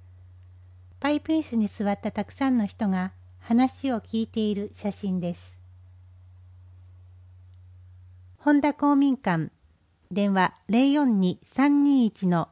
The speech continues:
零零八五。事業数三。文化講座。仏像彫刻入門。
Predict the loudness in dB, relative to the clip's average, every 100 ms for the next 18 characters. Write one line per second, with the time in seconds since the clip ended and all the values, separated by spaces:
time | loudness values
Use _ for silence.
0 | -4 0 2 2 0 0 -4 -4 0 0
1 | 0 -6 _ _ _ _ _ _ _ _
2 | _ 2 4 6 2 2 0 0 2 2
3 | 2 0 _ _ _ _ _ _ _ _
4 | _ _ _ _ _ _ _ _ _ _
5 | _ _ _ _ _ _ _ _ _ _
6 | _ _ -10 -2 0 0 -2 -2 -4 -2
7 | -4 -6 -12 -20 -20 -20 -20 -16 -8 -6
8 | -4 0 0 0 -2 -4 -4 -4 0 2
9 | 2 0 -2 -6